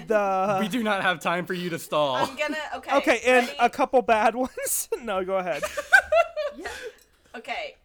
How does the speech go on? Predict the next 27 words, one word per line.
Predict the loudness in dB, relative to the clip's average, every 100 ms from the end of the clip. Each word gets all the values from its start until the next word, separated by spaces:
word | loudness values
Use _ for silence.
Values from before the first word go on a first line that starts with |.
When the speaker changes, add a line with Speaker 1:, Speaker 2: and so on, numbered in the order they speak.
| _ -14
Speaker 3:
<coughs> | -14 -14 -14 -16 -18 -20 -20 -20 _ -20 _ _ _ _
I'm | -16
gonna | -14 -12
go | -10
with | -12 -14
remakes. | -20 -18 -20 _ -20 -20 _ _ _ -20 -16
Speaker 1:
Yowzers. | -12 -10 -10 -12 -16 -18 -20 -20
Speaker 3:
I'm |
just | -20 -20
gonna | -20 _
do | -20 -20
it. | -20 -20 _ _ _ _ _ _ _ _ -12
Speaker 2:
All | -8
right. | -6 -8 -10 _ _ -20 -20 _ -20 -20 -18
Uh, | -8
Speaker 4:
I | -4 -4 -6
was | -12
Speaker 2:
is | -10
Speaker 4:
gonna | -8
Speaker 2:
that | -6
Speaker 4:
go |
Speaker 2:
where | -6 -8
Speaker 4:
with |
The | -12
Lovely | -16 -16 -20
Bones, | -18 -20 -20 -20
so. | -20